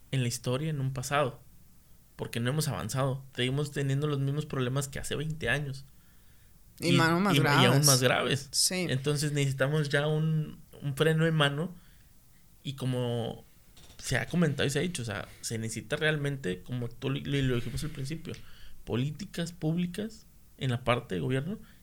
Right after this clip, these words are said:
Speaker 1: y en la parte de la industria hacer lo mejor que se pueda también. Entonces, y los ciudadanos, no solamente exigir, también empezar a hacerlo, ¿no? Separando
Speaker 2: Claro.
Speaker 1: la basura, X.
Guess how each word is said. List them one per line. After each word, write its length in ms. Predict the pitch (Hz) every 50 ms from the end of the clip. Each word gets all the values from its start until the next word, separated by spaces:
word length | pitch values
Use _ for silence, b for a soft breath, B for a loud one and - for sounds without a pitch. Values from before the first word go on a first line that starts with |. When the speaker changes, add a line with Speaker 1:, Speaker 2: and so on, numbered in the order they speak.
| b -
Speaker 1:
y 100 | - 127
en 60 | 123 123
la 120 | 117 -
parte 260 | - 131 143 151 180
de 40 | 180
la 40 | 175
industria 520 | 151 139 135 139 135 135 - 185 220 - - - -
hacer 320 | - - - - - 78 - - - - - - - - - - - -
lo 100 | - 143
mejor 260 | 143 131 131 127 127 -
que 100 | - -
se 80 | -
pueda 320 | - - - 214 240 - -
también. 320 | 104 117 147 208 190 - - - b b b b b b b b
Entonces, 380 | b - 139 139 147 139 - - - - - -
y 100 | 170 156
los 140 | 143 135 127 135
ciudadanos, 540 | 139 135 127 127 139 165 208 214 - - - - - - - - - - - - -
no 140 | 117 123 117
solamente 340 | - 202 196 180 175 175
exigir, 460 | - - - 123 139 156 156 156 - -
también 400 | - 101 - 107 98 139 214 214
empezar 360 | 190 175 175 - - - 87 85
a 40 |
hacerlo, 320 | - - 196 196 - - - -
¿no? 180 | - - - - b b b b b b b b b b b b b b b b - - -
Separando 420 | - 131 196 196 190 185 170 160
Speaker 2:
Claro. 40 | 127
Speaker 1:
la 60 | 123
basura, 840 | 120 120 120 - 165 165 170 165 160 160 165 160 156 151 156 - - - - -
X. 440 | 127 139 - - - - 135 139